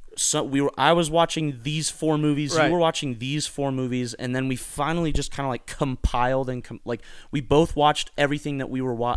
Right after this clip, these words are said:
Speaker 1: both
Speaker 2: Yeah.
Speaker 1: watching, and now we have, like, this, we're just cranking stuff out. Like, we're back in, like,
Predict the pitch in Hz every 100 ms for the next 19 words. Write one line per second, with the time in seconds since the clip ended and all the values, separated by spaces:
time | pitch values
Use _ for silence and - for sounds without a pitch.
0 | - 117 127 143 123 120 113 - 101 95
1 | - - - - _ - 123 123 127 135
2 | 135 127 123 117 113 - 113 - - -
3 | - - - 131 139 127 120 - - -
4 | - - - - 143 139 139 127 139 123
5 | 123 117 117 127 107 127 127 131 123 104